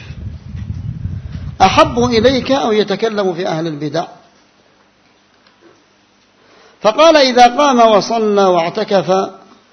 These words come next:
فإنما هو لنفسه، وإذا تكلم في أهل البدع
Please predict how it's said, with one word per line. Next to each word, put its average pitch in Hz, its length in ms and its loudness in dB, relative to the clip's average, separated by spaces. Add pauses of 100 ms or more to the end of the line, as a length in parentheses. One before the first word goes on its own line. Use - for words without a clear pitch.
(120)
فإنما 220 460 2
هو 220 220 2
لنفسه، 233 560 -2 (1400)
وإذا 240 380 4
تكلم 233 600 0
في 208 140 0
أهل 196 240 2
البدع 185 600 2